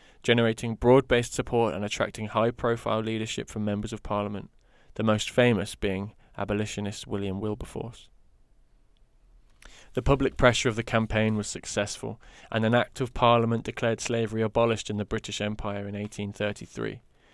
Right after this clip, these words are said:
But the recipients of the compensation for the dissolution of a significant money-making industry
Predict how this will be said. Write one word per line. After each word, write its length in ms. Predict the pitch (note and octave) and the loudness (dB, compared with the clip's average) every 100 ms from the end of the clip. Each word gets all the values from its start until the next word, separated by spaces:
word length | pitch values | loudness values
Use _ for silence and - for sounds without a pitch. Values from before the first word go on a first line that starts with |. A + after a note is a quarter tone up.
| _ _ _ _ _ _ - | _ _ _ _ _ _ -12
But 100 | A#2+ | -6
the 100 | A2+ | -4
recipients 600 | A2 - C3+ C3 B2 A#2 | -2 0 2 4 4 2
of 60 | G#2+ | -6
the 80 | A#2 | -2
compensation 840 | - A#2 A2+ A2 B2 C3 - G#2+ | 0 0 0 0 4 4 2 -4
for 120 | - | -4
the 80 | G#2 | -6
dissolution 640 | G#2 A2 G#2+ G#2+ G#2+ A2 | -4 -8 -6 -8 -8 -8
of 120 | G#2 | -8
a 80 | A2+ | -10
significant 640 | - A2+ B2 B2 A2+ A2 G2 | -12 -8 -6 -4 -4 -6 -2
money-making 560 | G#2+ G#2+ G#2 G#2 G#2+ | 0 0 0 -2 -2
industry 580 | A2+ A2+ G#2 - G2 A#2 | 0 0 -4 -6 -10 -12